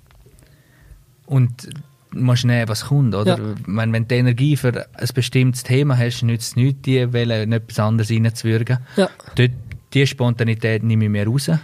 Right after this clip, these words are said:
Speaker 1: und dann kommt das auch immer super.
Speaker 2: Ja.
Speaker 1: Und das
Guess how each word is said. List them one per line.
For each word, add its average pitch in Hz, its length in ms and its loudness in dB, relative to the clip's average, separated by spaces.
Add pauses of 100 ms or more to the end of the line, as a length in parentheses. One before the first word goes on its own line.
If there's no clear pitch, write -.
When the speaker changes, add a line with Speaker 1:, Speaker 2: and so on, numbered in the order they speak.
(460)
Speaker 1:
und 113 220 0
dann 113 340 0 (180)
kommt 110 260 0
das - 140 -6
auch 98 200 -2
immer 101 220 -2
super. - 380 -8 (260)
Speaker 2:
Ja. 170 160 0 (300)
Speaker 1:
Und 110 200 -2
das - 240 -2